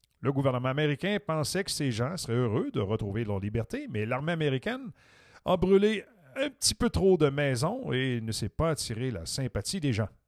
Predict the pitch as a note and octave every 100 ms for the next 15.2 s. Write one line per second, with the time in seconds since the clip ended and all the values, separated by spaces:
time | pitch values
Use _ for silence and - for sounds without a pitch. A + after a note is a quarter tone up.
0 | _ _ _ _ _ _ _ _ _ _
1 | _ _ _ - D#3 E3+ F3 E3 - _
2 | _ _ _ F3+ C4+ B3+ G#3 - - F#3
3 | F3+ G3+ D#3+ - D3+ - A#3 - F#2+ G2+
4 | A2+ A2 D3 E3+ E3+ C#4 - G#2+ A#2+ -
5 | F#3+ - G#3 G#3+ A#2 G2+ C3 A#2+ D#3 G2
6 | E2 D#2 G2 A#2 C#3+ A#2 A#2+ F3 - -
7 | - G3+ F#3+ G#2+ G#2+ F3 - - D3+ C3+
8 | D3 - B3 C#4+ F#2 - D3 C3 A2+ G3
9 | F3+ G#2 C3 F#3 D3 E3+ F#3 D#3+ - -
10 | _ _ _ _ _ _ _ _ _ -
11 | B2 C#3+ D3 E3 F#3 D3 - C3 B2+ F#3+
12 | - D3+ - C#3+ F3+ B2+ A#2 G#2+ C#3+ D3
13 | B2 B2+ B2 A#2 G#2+ G2 F#3 - C#3 C3+
14 | B2+ G#2 B2 C4 A3 A2+ C3 D#3 - G3
15 | - -